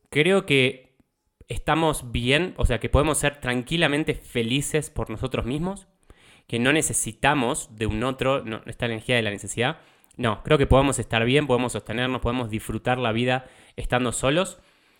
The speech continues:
Mi sensación es, creo que en una parte del camino, em,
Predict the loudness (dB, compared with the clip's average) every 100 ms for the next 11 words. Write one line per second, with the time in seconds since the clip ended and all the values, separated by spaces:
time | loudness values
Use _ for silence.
0 | _ -6 -2 0 0 0 -2 -2 0 0
1 | 0 0 -2 -2 -8 _ _ _ _ _
2 | _ _ _ _ _ _ _ 0 4 6
3 | 6 4 4 4 6 6 4 2 2 0
4 | 0 0 -2 -6 _ _ _ _ _ _
5 | _ _ _ _ _ _ _ _ _ -2
6 | 2 4 2 0 -4 -8